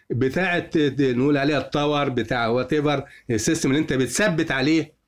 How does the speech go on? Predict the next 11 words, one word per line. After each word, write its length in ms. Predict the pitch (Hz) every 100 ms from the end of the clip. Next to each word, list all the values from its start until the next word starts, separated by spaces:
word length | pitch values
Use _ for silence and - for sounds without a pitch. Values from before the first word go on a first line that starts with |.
| _ _ _ _ _ _ _ _ -
المونوبول. 480 | 127 139 101 85 80 - -
خلاص؟ 340 | - 123 269 - - - - -
يعني 260 | 147 156 160
اتكلمت 460 | 147 160 175 202 170
كتير 260 | - 160
عن، 100 | 143 - - -
طيب 240 | 214 190
وده 300 | 196 208 226
بقى 340 | 202 185 180 175
المكافئ 540 | 170 180 185 294 262
اهو، 320 | 208 262 339